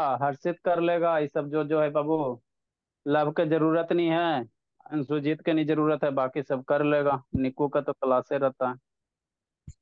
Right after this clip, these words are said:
रौनक आप भी कर लेना, है ना? मोनू भी कर लेगा,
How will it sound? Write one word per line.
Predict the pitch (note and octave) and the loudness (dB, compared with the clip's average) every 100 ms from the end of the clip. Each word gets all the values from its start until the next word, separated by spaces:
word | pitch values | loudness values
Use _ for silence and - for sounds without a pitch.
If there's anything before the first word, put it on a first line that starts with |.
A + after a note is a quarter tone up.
| _ _ _ _ _ _ _ _ _ _ - | _ _ _ _ _ _ _ _ _ _ -6
रौनक | C3+ D3 D#3+ F3+ F3+ | 0 2 2 2 2
आप | D#3 | 0
भी | D3+ E3 | 0 0
कर | E3 D#3 | 0 2
लेना, | D3+ D3 C#3+ C#3 - _ - _ _ _ _ _ _ _ _ _ _ _ _ _ _ _ _ _ _ _ _ _ _ _ _ _ _ _ _ _ _ _ _ _ _ _ _ | 2 2 0 -2 -8 _ -20 _ _ _ _ _ _ _ _ _ _ _ _ _ _ _ _ _ _ _ _ _ _ _ _ _ _ _ _ _ _ _ _ _ _ _ _
है | G3+ G3 | -4 -4
ना? | C#3+ B2+ A2+ _ _ _ _ _ _ _ _ | -4 -6 -10 _ _ _ _ _ _ _ _
मोनू | D#3 D#3+ E3 F#3 | 0 2 2 2
भी | F#3+ | 2
कर | F#3+ F#3+ F3 | 2 2 4
लेगा, | F3 F3 | 4 2